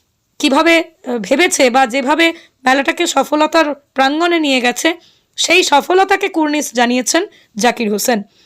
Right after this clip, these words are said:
অন্যদিকে আমরা কথা বলেছিলাম পথের দাবি ট্রাস্টের সভাপতি ডক্টর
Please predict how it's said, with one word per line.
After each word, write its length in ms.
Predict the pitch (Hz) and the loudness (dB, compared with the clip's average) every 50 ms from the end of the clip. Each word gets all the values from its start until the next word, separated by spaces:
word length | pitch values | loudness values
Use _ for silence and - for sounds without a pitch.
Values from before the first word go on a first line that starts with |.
| _ _ - | _ _ 0
অন্যদিকে 400 | 277 294 330 392 392 427 440 427 | 2 2 2 2 2 2 2 2
আমরা 200 | 403 381 381 381 | 2 2 2 2
কথা 260 | 330 285 302 320 320 | 2 0 2 2 2
বলেছিলাম 460 | 320 311 311 311 - 330 320 349 339 | 2 2 0 0 0 0 0 0 2
পথের 300 | - - 254 - 294 262 | 2 0 0 0 0 0
দাবি 180 | 220 269 254 262 | 2 0 0 0
ট্রাস্টের 360 | - 269 254 240 - - 262 | 0 -2 -2 -2 -2 -2 -2
সভাপতি 420 | - - 247 233 214 269 - 330 277 | 0 0 0 0 0 0 -2 0 0
ডক্টর 340 | 269 247 254 - 285 285 | 0 0 0 2 0 0